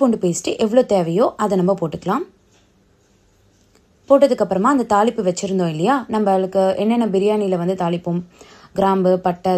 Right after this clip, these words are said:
லவங்கம் இதெல்லாமே ஆயில்ல வச்சிருந்தோம். So அதை வந்து ஊத்திக்கலாம். தயிர் கொஞ்சமா, ஏன்னா தயிர் போட்டா கொஞ்சம் ஸ்பைசி கம்மியாயிடும்ன்றது என்னோட தாட். அதனால ஸ்பைசி எனக்கு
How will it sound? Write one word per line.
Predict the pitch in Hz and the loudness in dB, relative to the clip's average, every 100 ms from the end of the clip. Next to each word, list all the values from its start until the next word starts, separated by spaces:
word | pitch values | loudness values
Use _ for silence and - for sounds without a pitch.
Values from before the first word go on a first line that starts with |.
| 180 | 0
லவங்கம் | 175 175 180 170 | 0 0 0 -2
இதெல்லாமே | 165 165 175 285 - - _ - | -2 -2 -2 -4 -8 -20 _ -2
ஆயில்ல | 202 202 190 170 | 0 2 0 0
வச்சிருந்தோம். | - 170 190 311 294 | -4 -2 -2 -4 -4
So | 196 | -2
அதை | 175 190 175 | 0 0 2
வந்து | 214 180 | 0 -2
ஊத்திக்கலாம். | 175 170 196 311 - _ _ _ - | -4 -6 -6 -6 -12 _ _ _ -2
தயிர் | 233 240 277 - | 2 2 0 0
கொஞ்சமா, | 226 202 190 208 349 - _ - 233 | 0 0 0 0 -4 -10 _ -6 0
ஏன்னா | 247 240 | 0 4
தயிர் | 247 285 | 2 2
போட்டா | 226 214 240 | 0 0 0
கொஞ்சம் | 226 202 | 0 0
ஸ்பைசி | 208 208 226 | -2 -2 -2
கம்மியாயிடும்ன்றது | 202 190 202 185 190 175 180 | -2 0 0 0 2 0 0
என்னோட | 170 165 175 | 0 0 0
தாட். | 175 214 | 0 0
அதனால | 190 175 180 220 | 0 0 0 -2
ஸ்பைசி | - 175 175 190 175 - - | -2 -2 -2 -4 -6 -8 -8
எனக்கு | 165 170 | -6 -2